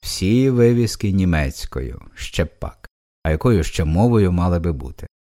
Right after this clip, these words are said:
Але думати чи знати, що в Німеччині всі написи будуть німецькою, одна справа.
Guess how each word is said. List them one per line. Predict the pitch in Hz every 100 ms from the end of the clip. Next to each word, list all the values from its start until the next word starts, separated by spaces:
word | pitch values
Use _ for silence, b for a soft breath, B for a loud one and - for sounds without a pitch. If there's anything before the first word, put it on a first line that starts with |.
| _ _ _ -
Але | 95 90
думати | 98 139 156 - 147
чи | 143
знати, | 110 113 113 143
що | 131 -
в | 107
Німеччині | 107 107 104 - 95 95
всі | 90 - 107
написи | 95 87 - 85 -
будуть | 85 82 78 85
німецькою, | 73 71 78 - 139 127 -
одна | 147 113 85 73
справа. | - - 67 -